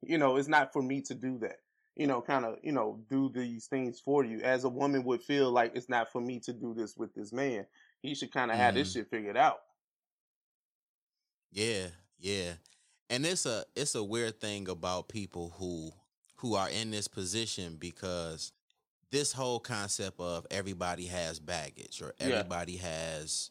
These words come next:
Speaker 2: you know, problems. I agree. Like, I
Speaker 1: Mm-hmm.
Speaker 2: know that we all have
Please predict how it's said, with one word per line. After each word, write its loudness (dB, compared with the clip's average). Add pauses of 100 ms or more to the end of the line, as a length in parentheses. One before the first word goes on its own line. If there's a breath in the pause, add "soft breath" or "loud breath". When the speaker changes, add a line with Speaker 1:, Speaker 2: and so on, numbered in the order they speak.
Speaker 2:
you -10
know, -8
problems. -6
I 2
agree. -4
Like, -4
I 0
Speaker 1:
Mm-hmm. -4
Speaker 2:
know -2
that 0
we -4
all 0
have -4